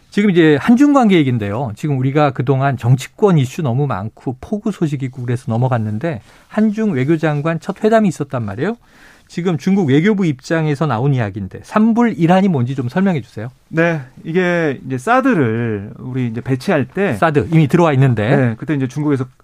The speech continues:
Speaker 2: 거세게 반발했죠.
Speaker 1: 네네.
Speaker 2: 그래서 우리가, 아, 이 중국과 여러 가지 협의를 하면서 얘기했던 게 바로 이 삼불입니다.
Speaker 1: 음.
Speaker 2: 삼불 얘기에서 어떤 거냐면 사드를 추가하지 않겠다.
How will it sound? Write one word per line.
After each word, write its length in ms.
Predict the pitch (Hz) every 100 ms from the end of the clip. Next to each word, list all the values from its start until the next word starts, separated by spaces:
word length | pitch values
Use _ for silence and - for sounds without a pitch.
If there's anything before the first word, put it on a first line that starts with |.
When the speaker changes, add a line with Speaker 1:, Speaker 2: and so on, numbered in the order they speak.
| -
Speaker 2:
거세게 260 | 127 143
반발했죠. 560 | 143 117 123 190 - 139
Speaker 1:
네네. 520 | 143 143 120 107 120
Speaker 2:
그래서 180 | 127 139
우리가, 840 | 135 147 160 160 160 160 156 135 120
아, 300 | 127 127 120
이 220 | 127 131 127
중국과 640 | 156 156 147 135 120 113 _ - -
여러 140 | 131
가지 340 | 131 123 123 113
협의를 280 | 196 208 185
하면서 500 | 214 127 107 160 120
얘기했던 440 | 123 135 127 120 120
게 140 | 147
바로 340 | 123 113 107 - _ _ -
이 80 | 113
삼불입니다. 840 | - 269 277 240 127 104 110 196 _ 147
Speaker 1:
음. 160 | 117 95
Speaker 2:
삼불 260 | 247 233
얘기에서 220 | 151 110 120
어떤 220 | 131 170
거냐면 480 | 131 107 147 131 95 _ _ _ _ _
사드를 680 | - 220 240 233 226 208 - _ -
추가하지 440 | - 277 247 202
않겠다. 420 | 113 120 - -